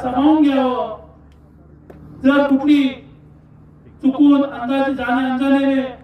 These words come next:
अगर मेरे से कोई गलती हुई तो मुझे बताओ,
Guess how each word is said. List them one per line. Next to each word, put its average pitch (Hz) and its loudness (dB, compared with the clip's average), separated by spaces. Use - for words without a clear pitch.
अगर 262 -4
मेरे 262 -2
से 269 -8
कोई 269 -6
गलती 262 0
हुई 254 0
तो 262 -2
मुझे 262 -4
बताओ, 262 0